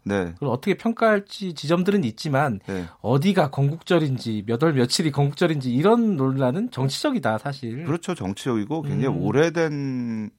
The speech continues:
Speaker 1: 뭐, 아주 좀 오래된 패러다임이라고 할까요?
Speaker 2: 예.
Speaker 1: 예컨대 이런 게 있었어요. 세월호 사건 일어나고
Speaker 2: 네.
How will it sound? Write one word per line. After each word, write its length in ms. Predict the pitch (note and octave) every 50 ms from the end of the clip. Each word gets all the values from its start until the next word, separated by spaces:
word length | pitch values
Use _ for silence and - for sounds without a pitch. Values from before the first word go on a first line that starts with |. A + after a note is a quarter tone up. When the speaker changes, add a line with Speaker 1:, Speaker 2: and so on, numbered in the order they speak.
| _ _ -
Speaker 1:
뭐, 280 | G2 G2 G2+ F#2+ F2+ _ _ -
아주 340 | - F#2 G2+ A#2 A2+ G#2 - -
좀 180 | - G#2+ F2+
오래된 360 | F#2 G#2 A2+ A#2+ A#2 B2+ A2+
패러다임이라고 760 | - - C3+ B2+ A#2+ A2+ G#2 F#2+ F2+ F2+ E2 D2+ E2 D#2+ F#2 G#2
할까요? 380 | A#2 - - F2 F2 F2 G#2 -
Speaker 2:
예. 500 | A2+ B2 B2 A#2 A2+ G#2+ G#2+ G#2+ A2 A2
Speaker 1:
예컨대 500 | A2+ C3+ C3 - A2+ C3 E3 E3 D#3 D3+
이런 240 | A#2 A2+ A#2 D#3 E3
게 100 | D#3+ C#3
있었어요. 520 | G#2 F2 - - F2+ - - G2+ F#2+ F#2 F2
세월호 420 | - - C#3 C#3 C#3 C3+ C3+ B2+
사건 800 | B2 B2+ A#2 - - A#2 A2+ A2 G#2+ G#2 G2+ G2+ G2+ G2 G2 E2+
일어나고 760 | - F#2+ G2 G2 G2 F#2 F2+ F2+ F2 - - G#2+ G#2+ A2+ A2+ -
Speaker 2:
네. 340 | A#2 A#2 A2 G#2+ G2+ G2+